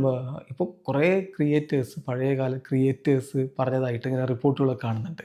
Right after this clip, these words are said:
ഇപ്പോൾ ഒരു, ആ, പഴയ, ആ, ക്രിയേറ്റർ വർഷങ്ങൾക്ക് മുമ്പ് തന്നെ ഈ ഫീൽഡിൽ ഉണ്ടായിരുന്ന ഒരാൾ പറഞ്ഞതായിട്ട് ഞാൻ എടുത്ത് വായിച്ചതാണേ. അദ്ദേഹം പറയുന്നത് ഞാൻ നേരിട്ട് കണ്ടിട്ടില്ല, അതാദ്യം തന്നെ പറയണം. പക്ഷേ വ്യാപകമായിട്ട് Facebook-ിലൊക്കെ അതിങ്ങനെ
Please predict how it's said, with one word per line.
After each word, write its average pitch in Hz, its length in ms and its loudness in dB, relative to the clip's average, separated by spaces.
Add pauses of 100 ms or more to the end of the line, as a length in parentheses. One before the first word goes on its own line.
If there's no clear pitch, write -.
ഇപ്പോൾ 147 300 0
ഒരു, 160 120 6 (720)
ആ, 151 60 -10 (160)
പഴയ, 131 240 0 (600)
ആ, 143 220 -10
ക്രിയേറ്റർ 127 440 -4
വർഷങ്ങൾക്ക് 127 480 -4
മുമ്പ് 123 240 2
തന്നെ 127 220 -2 (300)
ഈ 127 100 0
ഫീൽഡിൽ 127 360 -4
ഉണ്ടായിരുന്ന 131 440 2
ഒരാൾ 117 280 -4 (720)
പറഞ്ഞതായിട്ട് 139 480 4
ഞാൻ 143 140 4
എടുത്ത് 135 280 0
വായിച്ചതാണേ. 131 500 2 (180)
അദ്ദേഹം 131 260 0
പറയുന്നത് 139 300 2
ഞാൻ 131 120 0
നേരിട്ട് 123 280 -2
കണ്ടിട്ടില്ല, 117 340 -8
അതാദ്യം 120 260 -2
തന്നെ 123 180 -4
പറയണം. 110 260 -10 (500)
പക്ഷേ 156 240 4
വ്യാപകമായിട്ട് 165 840 2
Facebook-ിലൊക്കെ 143 540 -2
അതിങ്ങനെ 135 340 -2